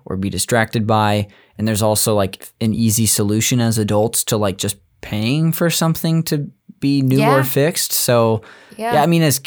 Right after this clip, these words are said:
Speaker 1: I think about the same thing about myself as a kid, p-, specifically playing games, and I'm like,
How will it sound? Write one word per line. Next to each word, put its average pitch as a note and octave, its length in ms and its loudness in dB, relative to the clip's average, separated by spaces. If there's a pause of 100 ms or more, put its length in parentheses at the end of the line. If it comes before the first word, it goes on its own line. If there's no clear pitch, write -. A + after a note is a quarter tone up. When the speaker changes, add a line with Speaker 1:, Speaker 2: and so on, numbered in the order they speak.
Speaker 1:
I C#3+ 120 2
think D#4 160 0
about F3+ 220 0
the C#3+ 80 0
same D#3+ 260 2
thing D#3+ 460 0
about A#2+ 220 2
myself D3 420 0
as A#2 140 0
a G#2+ 40 -4
kid, G#2 380 -2
p-, - 260 -14
specifically C3 600 0
playing A2+ 300 -2
games, B2 280 2
and A2+ 100 0
I'm G2+ 100 0
like, G2 200 -6